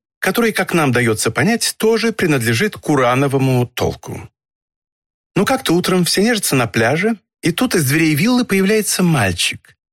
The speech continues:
раздевается под взором своей кудахтающей содержательницы и входит в океан,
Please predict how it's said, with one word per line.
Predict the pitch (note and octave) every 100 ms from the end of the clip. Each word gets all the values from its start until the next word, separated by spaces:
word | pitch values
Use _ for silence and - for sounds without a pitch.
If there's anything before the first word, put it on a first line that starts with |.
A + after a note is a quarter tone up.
| _ _
раздевается | D3+ G#3 G3 D#3+ D3+ C3+ D#3 D#3+ F#3+
под | G3+ E3+
взором | D3+ D#3+ F#3+ F3+
своей | - F#3 F3+
кудахтающей | E3 F3 F3+ - F3 - E3
содержательницы | - D#3+ C#3+ F3 E3 E3+ D3+ F3 F3 - _ _
и | E3+
входит | - - A#3 G3+ -
в |
океан, | F#3+ - F3 D3 A2+ F#2+ E2+